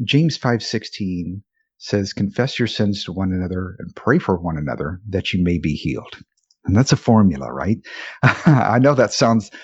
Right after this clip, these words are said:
uh, I don't mean to overemphasize formula part, but the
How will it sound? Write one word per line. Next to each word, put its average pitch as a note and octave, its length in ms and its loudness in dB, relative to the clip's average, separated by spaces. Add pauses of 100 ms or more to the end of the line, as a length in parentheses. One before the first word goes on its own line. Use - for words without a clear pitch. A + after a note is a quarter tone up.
(120)
uh, G#2 160 2
I A#2+ 80 0
don't C3 180 0
mean A#2+ 160 4
to G#2+ 60 2
overemphasize G#2+ 840 0
formula D3+ 340 -2
part, F#2+ 340 -8
but A2+ 160 2 (840)
the A2+ 460 -4